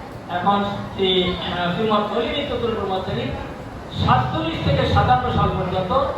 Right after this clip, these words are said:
শ্রীমৎ নলিনী চৈতন্য ব্রহ্মচারী হিসাবে অধ্যক্ষের এই দায়িত্বভার পেয়ে গেলেন মঠ থেকে এবং সাতান্ন সাল পর্যন্ত তিনি শ্রীমৎ নলিনী চৈতন্য ব্রহ্মচারী রূপে অধ্যক্ষের দায়িত্ব পালন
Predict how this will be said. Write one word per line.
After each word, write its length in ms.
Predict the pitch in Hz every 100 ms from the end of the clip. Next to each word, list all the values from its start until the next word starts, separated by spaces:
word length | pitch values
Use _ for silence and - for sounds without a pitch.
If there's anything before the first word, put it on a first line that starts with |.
| - - - - - - - - -
শ্রীমৎ 520 | 208 208 202 202 196
নলিনী 200 | 247 349
চৈতন্য 460 | 381 339 311 285 240
ব্রহ্মচারী 380 | 226 240 240 214
হিসাবে 540 | 185 196 220 196 - - - - - - - - -
অধ্যক্ষের 600 | - - 262 269 254 254 247 - 170
এই 100 | 170
দায়িত্বভার 560 | 175 190 208 208 185 185 180
পেয়ে 200 | 185 196
গেলেন 220 | 220 233
মঠ 280 | 226 226 254
থেকে 160 | - 269 277 - - - - -
এবং 240 | - 202 202
সাতান্ন 400 | - - 285 - -
সাল 160 | 233
পর্যন্ত 260 | 226 220 220
তিনি 200 | 214 208 196 202 202 - -
শ্রীমৎ 480 | 202 196 190 190
নলিনী 340 | 175 233 320 311
চৈতন্য 320 | 269 269 240
ব্রহ্মচারী 500 | 226 214 214 214 196
রূপে 320 | 185 185 180
অধ্যক্ষের 520 | 254 - 196 185 185
দায়িত্ব 260 | 175 170 175
পালন 200 | 170 165